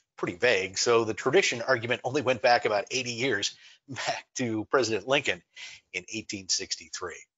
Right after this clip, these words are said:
So the controversy in nineteen thirty-nine, which continued until nineteen forty-one, ignited a state-by-state di-, dispute. And as you can see from this map,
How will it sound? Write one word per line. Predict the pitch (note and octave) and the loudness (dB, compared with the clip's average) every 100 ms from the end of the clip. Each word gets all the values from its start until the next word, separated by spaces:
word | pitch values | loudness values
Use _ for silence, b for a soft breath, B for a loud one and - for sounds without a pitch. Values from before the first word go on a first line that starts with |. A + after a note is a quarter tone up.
| _ _ _ _ _ _ _ _ | _ _ _ _ _ _ _ _
So | - | 4
the | F#3 | 4
controversy | F#3 G3 - F#3+ C#3 D#3+ C3 | 6 4 4 4 4 4 0
in | |
nineteen | A#2+ D3+ D#3 D3 | 0 -2 -2 -4
thirty-nine, | B2 C#3 B2+ A2+ G2 | 2 2 4 2 0
which | F#2 - | -2 -12
continued | A#2 - A3+ A2+ - | -10 -6 -4 -4 -8
until | - G2 | -12 -6
nineteen | A2 A2 G2+ | -6 -6 -12
forty-one, | - G2+ E2+ C3 A#2 G2+ - B B | -10 -12 -4 2 2 2 -6 B B
ignited | D3 C3 E3 E3+ | -4 2 4 4
a | G#2+ | 2
state-by-state | - - F#3 F#3+ D3+ C3+ - C#3 C#3 A#2 F#2+ _ | 0 2 2 4 4 4 4 0 0 -6 -10 _
di-, | B2+ A2+ | -4 -4
dispute. | A2+ G#2+ - - B2 - | -4 -4 -2 -2 -2 -2
And | B2 | -4
as | C#3 D3 | -2 -2
you | C3+ | -4
can | A#2 | -2
see | - A3 E3 E3 | 0 0 -2 -6
from | - B2 | -2 0
this | D3+ - | 2 4
map, | C3 G#2+ F#2+ | 6 6 2